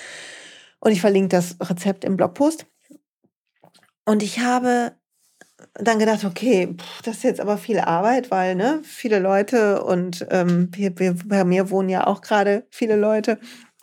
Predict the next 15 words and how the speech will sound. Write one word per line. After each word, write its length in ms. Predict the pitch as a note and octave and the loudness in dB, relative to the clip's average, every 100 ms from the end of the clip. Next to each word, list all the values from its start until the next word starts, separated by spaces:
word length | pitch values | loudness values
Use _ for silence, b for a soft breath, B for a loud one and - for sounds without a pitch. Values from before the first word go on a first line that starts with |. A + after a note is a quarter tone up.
| - | -6
weil 200 | G#3 F#3+ | -2 0
alle 180 | G3+ G#3+ | 0 0
Kinder 300 | B3 G3 G3 | 2 0 2
zu 200 | G#3 A3 | 2 4
Hause 260 | G3+ G#3 | 2 0
sind 220 | G#3 F#3+ | -2 -2
und 140 | G3 G3+ | -2 -2
so. 220 | G3 G3 _ _ _ _ _ _ _ _ _ _ - B B B B B B | -2 -4 _ _ _ _ _ _ _ _ _ _ -16 B B B B B B
Und 140 | - G#3 | 0 2
dann 140 | G3+ | 4
habe 100 | G3 | 2
ich 100 | - | 0
italienische 520 | - F#3+ G#3 A3+ - | -2 0 0 -2 -6
Schlager 420 | G3 G3 F#3+ F#3 F3 | -4 -2 -2 -4 -2
angeworfen. 800 | F3 F3 E3+ F3 F3 F#3 F#3+ | -2 0 -2 -2 -6 -8 -10